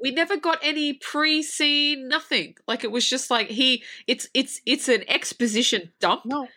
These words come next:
Speaker 1: and it's lazily done at that.
Speaker 2: No, and the other thing is that later, in, in a couple minutes,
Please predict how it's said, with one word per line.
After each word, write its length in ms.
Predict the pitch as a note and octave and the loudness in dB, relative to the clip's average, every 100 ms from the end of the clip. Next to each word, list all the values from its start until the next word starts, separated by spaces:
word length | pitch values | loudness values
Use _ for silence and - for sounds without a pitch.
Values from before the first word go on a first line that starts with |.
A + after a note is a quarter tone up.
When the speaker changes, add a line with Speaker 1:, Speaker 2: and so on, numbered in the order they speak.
| _ | _
Speaker 1:
and 160 | F#3 G3+ | 0 0
it's 180 | G3 - | 0 0
lazily 600 | F3+ F#3+ B3+ A#3 A3+ G#3 | 2 2 2 2 0 2
done 340 | G3 G3+ G3 F#3+ | 4 4 2 0
at 220 | F#3 F#3+ | -2 2
that. 180 | F#3+ C#4 | 0 0
Speaker 2:
No, 100 | A3 | -2
and 160 | G3 F#3 | -2 -2
the 80 | A3+ | 2
other 260 | A#3 E4+ | 2 2
thing 560 | D#4+ - F#3+ D3+ D#3+ F#3 - _ _ - - _ _ _ | 0 0 2 0 -2 -6 -10 _ _ -20 -20 _ _ _
is 220 | G3 F3 | 0 2
that 380 | D#3+ A3 G#3 G3+ _ - | 2 2 2 -2 _ -2
later, 480 | F3 B3+ D4 A#3 - - - | 2 4 2 0 -4 -10 -8
in, 280 | A#3 A3+ A#3+ | -2 0 0
in 160 | C4+ G#3 | 2 2
a 80 | G3 | 4
couple 260 | C#4 C4+ | 2 2
minutes, 840 | F#3+ F3+ G#3+ E3+ D3 - - - | 2 4 4 4 0 -4 -10 -10